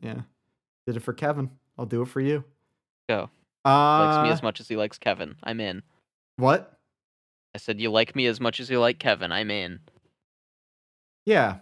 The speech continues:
Speaker 1: I could equate you two as similar. <laughs>
Speaker 2: Okay.
Speaker 1: Uh, <laughs> um, anyways, that was just,
Speaker 2: <laughs>
Speaker 1: like, an awkward moment. I don't know.
Speaker 2: You're welcome.
Speaker 1: But, uh, yeah, thank you.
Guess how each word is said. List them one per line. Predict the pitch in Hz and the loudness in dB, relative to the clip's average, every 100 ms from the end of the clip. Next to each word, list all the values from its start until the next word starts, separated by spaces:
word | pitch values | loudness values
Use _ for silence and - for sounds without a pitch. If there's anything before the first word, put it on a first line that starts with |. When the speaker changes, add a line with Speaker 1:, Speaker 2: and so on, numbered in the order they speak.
| - - | -12 -2
Speaker 1:
I | 220 | 0
could | - | 2
equate | 151 - 131 117 | 0 2 0 0
you | 113 | -4
two | 95 123 104 | -4 -2 -2
as | 104 | -4
similar. | - 104 101 101 143 - | -6 -6 -4 -4 -6 -8
<laughs> | - - - - - - | -10 -8 -8 -12 -16 -10
Speaker 2:
Okay. | 160 127 - _ _ _ - - - - _ | 0 0 0 _ _ _ -16 -16 -18 -20 _
Speaker 1:
Uh, | 165 151 135 214 202 185 - _ _ _ | 4 6 4 2 2 2 -2 _ _ _
<laughs> | _ _ _ _ | _ _ _ _
um, | 160 156 147 131 127 - _ _ _ _ _ _ _ | 6 6 6 4 -2 -4 _ _ _ _ _ _ _
anyways, | 190 262 240 143 113 110 127 175 - - - _ _ _ - - | 4 4 4 4 4 4 2 0 -4 -8 -12 _ _ _ -6 0
that | 269 - 180 | 0 4 6
was | 160 | 6
just, | 214 - | 4 4
Speaker 2:
<laughs> | |
Speaker 1:
like, | 214 | 4
an | 165 | 4
awkward | 143 131 135 143 123 | 4 4 4 2 0
moment. | 117 110 107 104 _ | 0 0 -2 -6 _
I | 131 120 | -4 -2
don't | 107 | -2
know. | 101 104 - _ _ - | -4 -6 -10 _ _ -2
Speaker 2:
You're | |
welcome. | 127 175 170 - | 2 2 0 4
Speaker 1:
But, | |
uh, | 165 156 143 | 4 4 2
yeah, | 147 | 0
thank | 139 170 - | 2 0 -2
you. | 101 | -8